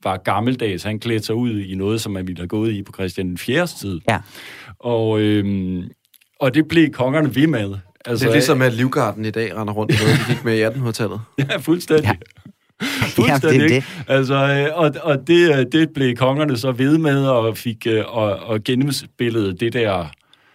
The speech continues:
Speaker 1: ritual i Frederiksborg Slotskirke, hvor man så tog narvaldstronen fra Rosenborg og regalierne, og så, øh,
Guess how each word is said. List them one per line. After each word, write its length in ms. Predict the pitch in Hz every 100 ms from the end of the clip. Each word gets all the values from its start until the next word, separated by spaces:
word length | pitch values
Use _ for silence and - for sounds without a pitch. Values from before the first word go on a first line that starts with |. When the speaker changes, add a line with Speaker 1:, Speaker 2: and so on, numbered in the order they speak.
| _ _ _ _ 127
Speaker 1:
ritual 720 | 123 127 120 131 120 104 104
i 40 |
Frederiksborg 560 | 104 110 101 - 123 110
Slotskirke, 680 | - 113 123 - 117 117 117
hvor 180 | 120
man 180 | 107 98
så 220 | - 117 113 _ _ _
tog 260 | - 123 110
narvaldstronen 840 | 101 107 117 104 - 110 113 113
fra 100 | 101 95
Rosenborg 760 | 98 127 127 117 117 110 95
og 80 | 92
regalierne, 680 | 101 117 120 101 95 92 92
og 200 | 90 92
så, 400 | - 110 107 98
øh, 540 | 92 90 90 92 -